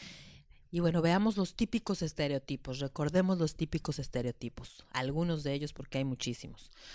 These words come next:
Por ejemplo, la mujer limpia y cuida a los niños y la casa y además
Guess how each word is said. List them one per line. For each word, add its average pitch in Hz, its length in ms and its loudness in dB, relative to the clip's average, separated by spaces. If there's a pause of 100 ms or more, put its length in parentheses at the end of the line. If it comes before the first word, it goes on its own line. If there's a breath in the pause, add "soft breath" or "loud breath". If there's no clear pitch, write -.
(180 loud breath)
Por 151 100 -4
ejemplo, 156 480 0 (540 soft breath)
la 170 100 4
mujer 185 320 4
limpia 247 720 6
y 170 140 0
cuida 175 320 2
a - 20 6
los 143 240 0
niños 208 640 4
y 143 80 -4
la 131 160 -4
casa 180 640 2
y 156 140 -2
además 143 640 -2